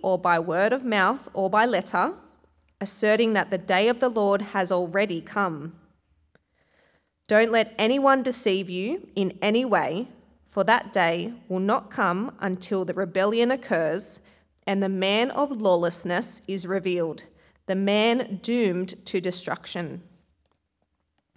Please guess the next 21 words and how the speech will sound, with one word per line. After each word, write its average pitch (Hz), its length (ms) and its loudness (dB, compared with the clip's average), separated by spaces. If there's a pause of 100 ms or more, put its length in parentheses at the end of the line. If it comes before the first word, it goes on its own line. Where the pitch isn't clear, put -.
(680)
He 247 180 0
will 254 160 4
oppose 254 640 4
and 202 220 0
will 208 120 2
exalt 196 500 0
himself 247 680 -4
over 185 360 0
everything 262 640 0
that 202 140 0
is 196 140 -4
called 208 460 -2
God 165 400 0 (340)
or 196 240 2
is 208 160 -2
worshipped, - 680 -6 (360)
so - 140 -2
that 185 140 2
he 202 200 -4
sets 269 440 -2
himself 240 500 0